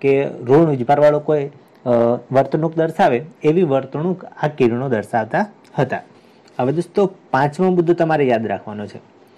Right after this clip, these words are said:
કે આ જે કેથોડ કિરણો હતા એ કેથોડ કિરણોની એક લાક્ષણિકતા પણ હતી કે જે આ કેથોડ કિરણો હતા કે કેથોડ કણો હતા એ વિદ્યુત ધ્રુવોની અંદર જે પદાર્થ હોય એના ઉપર આધાર નહોતા રાખતા,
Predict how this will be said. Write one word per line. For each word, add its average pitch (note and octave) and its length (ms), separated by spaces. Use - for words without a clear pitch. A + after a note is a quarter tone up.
કે F#3 100
આ F#3+ 120
જે G3 140
કેથોડ E3+ 540
કિરણો E3 300
હતા E3 300
એ G3+ 160
કેથોડ F#3 400
કિરણોની F3 540
એક F3 140
લાક્ષણિકતા A2+ 640
પણ F#2+ 220
હતી F#2 240
કે F3+ 120
જે E3+ 180
આ G3 80
કેથોડ F#3 480
કિરણો E3 420
હતા E3+ 280
કે C#3 80
કેથોડ C3+ 400
કણો D3+ 360
હતા C3 300
એ F3+ 120
વિદ્યુત C3 600
ધ્રુવોની E3 640
અંદર F3 160
જે E3+ 140
પદાર્થ D#3+ 480
હોય F3 140
એના B2+ 200
ઉપર C#3 220
આધાર C3 260
નહોતા C3 260
રાખતા, B2 380